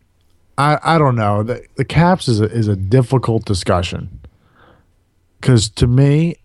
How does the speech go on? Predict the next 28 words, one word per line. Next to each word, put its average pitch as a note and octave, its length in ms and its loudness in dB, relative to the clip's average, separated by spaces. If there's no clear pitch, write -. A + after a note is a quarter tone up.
everybody B2 540 2
goes, A2 500 -2
"The G#2 100 -6
Caps A#2 400 0
organization G#2 760 -4
can't G2 320 -6
play F#2 180 0
in F2 60 -4
the E2+ 80 -6
playoffs. B2+ 800 0
They - 200 -12
choke. A#2 680 2
They G2 160 -4
got G2+ 160 0
all G2+ 160 0
this F#2+ 220 -4
thing A#2+ 200 0
going A#2+ 300 2
on." A#2 340 2
I'm A#2+ 500 2
the G#2+ 160 0
opposite A#2 640 -2
because G#2 420 -2
apparently G#2+ 360 0
I'm G2+ 100 0
a F#2 60 -4
sports G2+ 360 -2
hipster. G2 540 -2